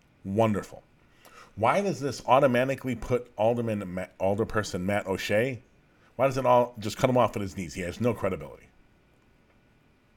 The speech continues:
Who runs the Chicago Police Memorial Foundation? Anyone?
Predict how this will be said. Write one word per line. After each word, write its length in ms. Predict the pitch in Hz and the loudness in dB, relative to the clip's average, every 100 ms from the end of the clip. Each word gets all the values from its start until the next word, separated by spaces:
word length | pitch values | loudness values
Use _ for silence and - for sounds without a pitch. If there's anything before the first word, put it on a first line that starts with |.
| _ _ _ _ _ _ _ _ _ _ _ _ _ _ - - _ _ _ _ _ _ _ _ _ | _ _ _ _ _ _ _ _ _ _ _ _ _ _ -20 -20 _ _ _ _ _ _ _ _ _
Who 400 | - 165 208 196 - | 2 4 4 0 -2
runs 500 | 123 123 117 110 - - | 0 2 0 -4 -10 -12
the 120 | 107 110 | -6 -6
Chicago 640 | - - 120 120 113 123 | -6 -4 2 2 2 -2
Police 500 | - 110 107 104 - - | -4 -6 -6 -6 -10 -12
Memorial 560 | 95 98 98 95 90 - - | -6 -2 -2 -2 -4 -8 -14
Foundation? 540 | 85 85 76 65 - - - - - - - - _ _ _ _ _ _ _ _ _ _ _ _ _ - | -12 -12 -14 -16 -20 -20 -20 -20 -20 -20 -20 -20 _ _ _ _ _ _ _ _ _ _ _ _ _ -18
Anyone? 260 | 80 120 147 | -8 -4 -4